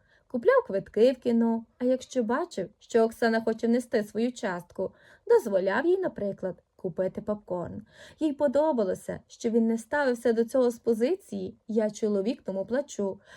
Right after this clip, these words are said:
а просто вмів бути щедрим, не роблячи з цього великої справи. А ще він любив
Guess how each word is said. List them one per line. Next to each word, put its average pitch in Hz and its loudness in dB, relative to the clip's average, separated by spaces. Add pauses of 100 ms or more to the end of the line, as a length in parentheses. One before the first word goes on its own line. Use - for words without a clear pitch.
(140)
а 208 -2
просто 202 -2
вмів 208 -2
бути 208 -2
щедрим, 175 -6 (280)
не 415 -2
роблячи 233 0
з - -12
цього 262 -2 (120)
великої 185 -6
справи. 185 -12 (360)
А 202 -4
ще 202 -4
він 381 -2
любив 208 2